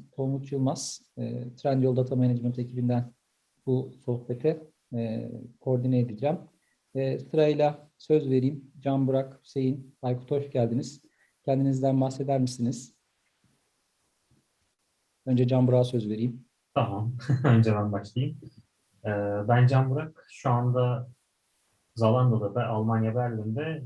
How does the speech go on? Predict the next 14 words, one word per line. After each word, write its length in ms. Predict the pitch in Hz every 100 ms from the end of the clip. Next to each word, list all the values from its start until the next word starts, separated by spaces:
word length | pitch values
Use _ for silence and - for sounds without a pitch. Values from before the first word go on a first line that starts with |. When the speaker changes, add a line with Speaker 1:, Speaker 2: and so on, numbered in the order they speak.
| 120
Speaker 2:
e, 60 | 110 110 107 110 107 - _ _ _ _ _ _ _
Data 200 | 135 127
Infra 360 | 120 113 120 110
ekibinde, 580 | 110 110 110 113 147 - 120
Data 180 | 113
Infra 300 | 117 117 107
dep-, 400 | 110 - - 117
departmanında 680 | 107 110 104 - 107 123 151
bir 300 | 151 139 123 123 - _ _ _ _ _ _ _ _ _ _ -
engineering 600 | 151 139 151 143 110 104
lead 80 | 101
olarak 340 | 95 95 -
çalışıyorum. 600 | 107 101 - 113 170 - _ _ _
E, 60 | _